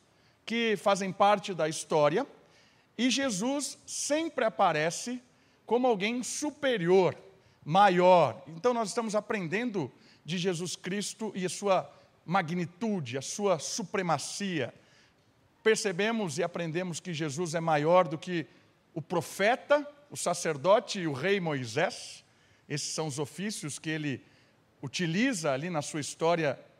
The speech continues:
com o povo de Israel, Moisés, e Jesus é superior a Moisés.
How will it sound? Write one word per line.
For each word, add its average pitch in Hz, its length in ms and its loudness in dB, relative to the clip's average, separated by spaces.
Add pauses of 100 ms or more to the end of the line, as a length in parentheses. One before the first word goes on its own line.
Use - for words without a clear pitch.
(180)
com 160 160 -4
o 147 40 -2
povo 151 260 -4
de 123 80 -8
Israel, 151 440 2 (400)
Moisés, 135 680 0 (260)
e 254 80 0
Jesus 240 540 -2
é 269 200 4
superior 269 960 2
a 185 80 4
Moisés. 127 720 -4